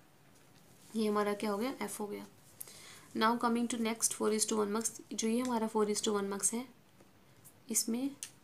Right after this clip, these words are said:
हमें X की वैल्यू फाइंड आउट करनी है। X is this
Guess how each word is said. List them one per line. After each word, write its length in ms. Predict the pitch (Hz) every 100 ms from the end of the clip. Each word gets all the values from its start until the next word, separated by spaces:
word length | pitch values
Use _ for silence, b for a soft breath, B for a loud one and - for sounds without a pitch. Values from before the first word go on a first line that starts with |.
| - -
हमें 220 | 233 220 226 233
X 160 | -
की 60 | -
वैल्यू 200 | 254 233
फाइंड 220 | 226 214
आउट 140 | 208 208
करनी 280 | 208 202 226
है। 200 | - 240
X 200 | - 233
is 200 | 254 - B B B B - -
this 280 | 220 -